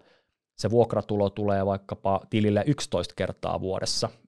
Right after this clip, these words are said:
niin tällä tavalla voi vähän huomioida tämmöistä turvallisuutta. Yleisesti vuokratuotto, ää, voi sanoa, että vuokratuotto on yleensä korkeampi sellaisilla alueilla,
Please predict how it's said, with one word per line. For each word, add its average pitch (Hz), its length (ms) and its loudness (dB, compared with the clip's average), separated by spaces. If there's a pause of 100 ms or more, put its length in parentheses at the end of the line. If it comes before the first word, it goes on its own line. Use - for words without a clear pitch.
niin 101 120 -2
tällä 117 220 6
tavalla 98 360 2
voi 101 200 0
vähän 98 180 -2
huomioida 92 540 2
tämmöistä 92 320 -8
turvallisuutta. - 720 -6 (800)
Yleisesti 127 880 6 (840)
vuokratuotto, 117 1040 4 (600)
ää, 98 320 0
voi 113 100 0
sanoa, 127 140 -2
että 113 80 -2
vuokratuotto 117 640 2
on 113 60 6
yleensä 113 320 2
korkeampi 120 760 4
sellaisilla 147 560 2
alueilla, 139 460 6